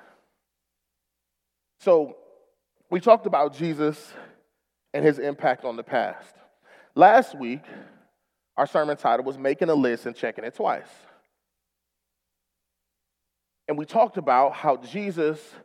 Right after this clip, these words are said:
his presence, would transform our right now. Meaning you have to understand when you look at a list of anything, what is it really saying and what is it not saying?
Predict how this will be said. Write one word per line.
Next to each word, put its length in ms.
his 160
presence, 640
would 300
transform 1080
our 160
right 300
now. 320
Meaning 220
you 120
have 180
to 100
understand 640
when 80
you 120
look 160
at 100
a 40
list 340
of 100
anything, 540
what 180
is 100
it 80
really 400
saying 600
and 160
what 140
is 100
it 100
not 280
saying? 320